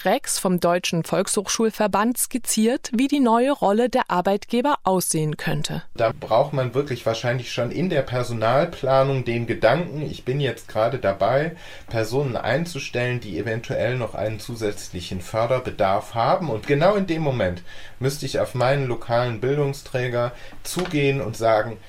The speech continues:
Speaker 2: so, dann und dann werden die Personen bei uns eingestellt werden. Schaffst du es im Vorfeld oder während, äh, der ersten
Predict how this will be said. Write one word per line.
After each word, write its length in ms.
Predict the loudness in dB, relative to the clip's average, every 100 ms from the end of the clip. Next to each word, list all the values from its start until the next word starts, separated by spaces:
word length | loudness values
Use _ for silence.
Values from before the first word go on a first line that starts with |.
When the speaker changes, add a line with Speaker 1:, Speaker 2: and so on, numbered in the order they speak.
| -16 -10
Speaker 2:
so, 320 | -2 0 0 -6 -18 -16 -16 2
dann 160 | 4 4
und 120 | 4
dann 240 | 4 2
werden 240 | 0 -4 -4
die 100 | -6
Personen 540 | -4 -4 -4 -4 -2
bei 120 | 0
uns 200 | -2 -4
eingestellt 720 | -4 -4 -4 -4 0 0 -2 -2
werden. 320 | -2 -2 -6
Schaffst 420 | -2 -2 -2 -8
du 140 | -6
es 120 | -6 -8
im 120 | -6
Vorfeld 640 | 0 2 2 -2 -2 -6
oder 400 | -4 0 0 0
während, 580 | 0 0 0 -4 -8 -10
äh, 260 | -4 -2 -2
der 220 | -2 -2
ersten 600 | -2 -2 -6 -8 -6